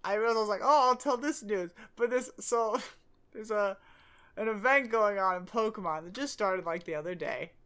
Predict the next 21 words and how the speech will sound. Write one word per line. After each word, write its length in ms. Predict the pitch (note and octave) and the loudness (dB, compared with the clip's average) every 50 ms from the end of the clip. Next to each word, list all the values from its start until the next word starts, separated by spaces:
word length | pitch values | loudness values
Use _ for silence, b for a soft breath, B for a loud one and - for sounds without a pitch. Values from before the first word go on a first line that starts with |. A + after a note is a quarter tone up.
| _ | _
uh, 160 | - B3+ - - - - - - - | -14 -12 -12 -12 -12 -14 -16 -16 -4
yesterday 680 | - A3 C4 C#4+ C#4 - G#3 F3+ E3+ D#3+ D#3+ D3+ E3 - | 0 2 2 2 2 -2 -4 0 2 2 2 2 0 -2
for 120 | - E3 D3 | -2 2 4
us. 460 | E3 E3+ C#3 - F3 - - - - - - - - - _ _ _ _ - | 6 6 4 4 0 -4 -10 -12 -14 -18 -20 -20 -20 -20 _ _ _ _ -12
And 420 | - E3 E3 D#3+ D#3+ D#3 D3+ E3 | -8 -6 -6 -6 -6 -8 -10 -12
it's 120 | D#3+ - - | -10 -6 -4
like, 180 | E3 E3 E3 - | -4 -4 -4 -2
"Oh, 360 | - A3 A#3 A3 G#3 F#3+ F3 | 0 2 4 4 4 2 2
you 240 | E3+ E3+ F#3 G3 F#3+ | -2 -4 -6 -8 -10
can 460 | F3+ - A3 G3+ G3 F#3+ F#3 F3+ F3+ - - - - - _ _ _ _ - - | -8 -8 -8 -6 -6 -8 -10 -12 -14 -16 -20 -20 -20 -20 _ _ _ _ -20 -18
ca-, 360 | - - A3+ G#3 G#3 G3+ - - | -2 2 4 4 4 4 0 -2
there's 240 | F3+ G3 G3 G3 G3+ | -2 -2 0 0 0
a 60 | G3+ | 0
likelihood 720 | F#3 G3 G#3 G#3+ G#3 - G#3+ G#3 G3+ G#3+ A3 G#3 G3+ F#3 | 2 2 2 0 0 -2 0 0 0 0 0 -2 -2 -2
for 140 | - G3 F3 | -4 -8 -8
Pikachu, 600 | F3+ - B3+ B3 G#3 A3 G3+ - - G#3 F3 E3 | -6 -8 -8 -4 -4 -4 -4 -4 -4 -4 -4 0
Raichu, 420 | F3+ G3 G3 G3+ F#3+ G3 - F#3+ | 2 4 4 4 2 -2 -4 -2
Alolan 440 | D#3+ D3+ D#3 F3 G3 G3+ G3+ G3+ G3 | -2 -2 0 0 0 0 0 0 -2
Raichu, 340 | F#3+ F#3+ F#3+ F#3+ - - F#3+ | -2 -4 -6 -6 -6 -8 -8
and 140 | F3+ F3+ F3+ | -8 -8 -10
Pichu 640 | - B3+ C4 B3+ - - G#3 F3 D#3+ D3+ D3+ D#3+ | -10 -10 -10 -10 -6 -4 -2 -2 0 -2 -2 -4